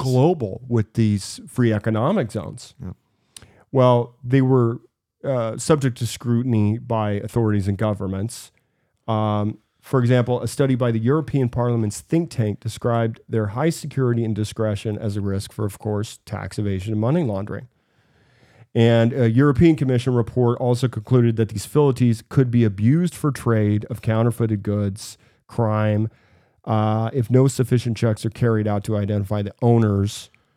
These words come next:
Speaker 1: um, or companies using them. And furthermore, in two thousand sixteen, Un-,
Speaker 2: Uh-huh.
Speaker 1: unesco reported, uh, detailed,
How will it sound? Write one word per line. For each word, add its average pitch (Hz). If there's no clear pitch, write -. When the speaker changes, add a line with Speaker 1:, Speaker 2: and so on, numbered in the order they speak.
Speaker 1:
um, 101
or 113
companies 101
using 101
them. -
And 113
furthermore, 120
in 120
two 147
thousand 123
sixteen, 151
Un-, 127
Speaker 2:
Uh-huh. 107
Speaker 1:
unesco 131
reported, 120
uh, 113
detailed, 131